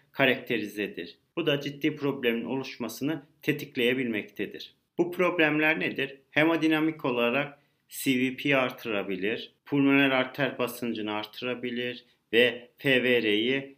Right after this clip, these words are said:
yani pulmoner vasküler rezistansı artırabilir. Respiratör olarak kompliyansı düşürebilir, fonksiyonel rezidüel kapasiteyi düşürebilir, ventilasyonu azaltabilir ve sonuç olarak hiperkarbi ve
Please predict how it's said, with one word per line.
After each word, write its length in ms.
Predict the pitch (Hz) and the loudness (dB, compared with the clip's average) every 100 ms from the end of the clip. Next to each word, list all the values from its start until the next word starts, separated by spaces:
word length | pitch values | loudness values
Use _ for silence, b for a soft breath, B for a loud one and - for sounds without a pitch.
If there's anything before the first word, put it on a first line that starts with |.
| - | -2
yani 460 | 120 110 110 117 117 | 2 2 0 -4 -4
pulmoner 480 | 135 123 113 117 | -2 -2 0 -2
vasküler 540 | 117 113 117 - 120 113 | -2 -2 -4 -2 -2 0
rezistansı 760 | 110 104 - 101 92 - 135 - - | -4 -6 -10 -8 -8 -8 -10 -10 -6
artırabilir. 800 | 113 110 - 110 98 90 85 b b 113 | -4 -4 -4 -6 -4 -6 -10 b b 0
Respiratör 640 | 131 - 156 156 156 156 | 0 2 -2 -2 0 0
olarak 540 | 131 101 104 120 - _ _ | 0 -2 -2 -4 -8 _ _
kompliyansı 720 | - 120 120 117 113 - 123 | -4 -4 -2 0 -2 -4 -10
düşürebilir, 880 | 117 - 131 127 120 120 120 127 - b _ | -10 -8 -4 -2 -2 -4 -2 -4 -8 b _
fonksiyonel 540 | 131 120 117 127 120 | -4 -2 0 0 2
rezidüel 480 | 117 107 - 104 104 | 0 -2 -4 -4 -4
kapasiteyi 760 | - - 98 - - 104 113 - | -8 -10 -10 -12 -4 -2 -2 -6
düşürebilir, 840 | 110 120 120 117 120 123 120 - _ | -10 -4 -4 -4 -4 -6 -6 -18 _
ventilasyonu 680 | 107 113 110 110 104 - 98 | -2 -2 -2 -4 -4 -4 -4
azaltabilir 920 | 95 98 104 - 117 113 110 120 120 _ 110 | -4 -4 -8 -6 -8 -6 -6 -8 -10 _ -14
ve 40 | |
sonuç 340 | - 127 127 | -4 -4 -2
olarak 500 | 110 101 107 117 117 - 123 | -4 -2 -2 -2 -6 -10 -8
hiperkarbi 1080 | 120 123 117 117 120 98 95 113 117 107 | -2 -2 -2 -2 -2 -2 -2 -4 -6 -4
ve 280 | 113 117 120 | 0 0 -2